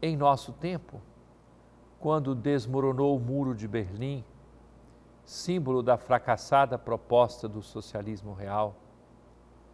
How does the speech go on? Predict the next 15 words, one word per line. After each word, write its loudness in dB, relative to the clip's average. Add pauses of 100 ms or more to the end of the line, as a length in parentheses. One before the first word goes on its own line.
(520)
sabemos -2
que -8 (1400)
este 0 (360)
caiu -2
de -12
podre -8 (1600)
pela 0
destruição -4
de -8
valores -2
e -8
práticas -4 (1000)
consideradas 2
então -4 (120)
reacionárias. -8